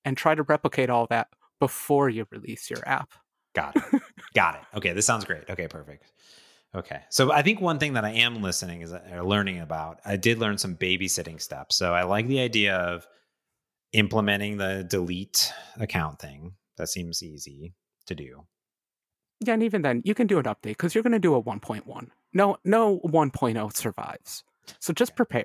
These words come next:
Speaker 1: be prepared. You're gonna do a one point one. So you, that can be on the one point one list, but just be ready to do the one point one. But yeah.
Speaker 2: All right, Frank.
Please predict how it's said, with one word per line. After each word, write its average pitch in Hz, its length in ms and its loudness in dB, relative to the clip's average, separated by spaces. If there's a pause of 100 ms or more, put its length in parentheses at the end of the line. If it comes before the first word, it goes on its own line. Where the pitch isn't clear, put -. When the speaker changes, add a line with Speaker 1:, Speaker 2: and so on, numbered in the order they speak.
(140)
Speaker 1:
be 180 140 4
prepared. 101 380 0
You're 139 100 0
gonna 196 160 4
do 180 140 4
a 147 40 4
one 117 200 0
point 98 260 -6
one. - 320 -16
So 147 240 2
you, 175 280 2
that 196 200 4
can 180 120 0
be 143 120 2
on 123 140 4
the 113 80 0
one 107 160 -2
point 110 260 -4
one 113 220 -4
list, 139 420 -4
but - 220 -2 (260)
just - 180 -6
be 131 120 2
ready 98 240 -6
to 113 100 -6
do - 200 -10
the 123 100 -10
one 127 160 -12
point 120 240 -12
one. 131 200 -16 (160)
But - 140 -14
yeah. 135 120 -12 (1400)
Speaker 2:
All 98 60 -2
right, 104 140 -8
Frank. - 360 -20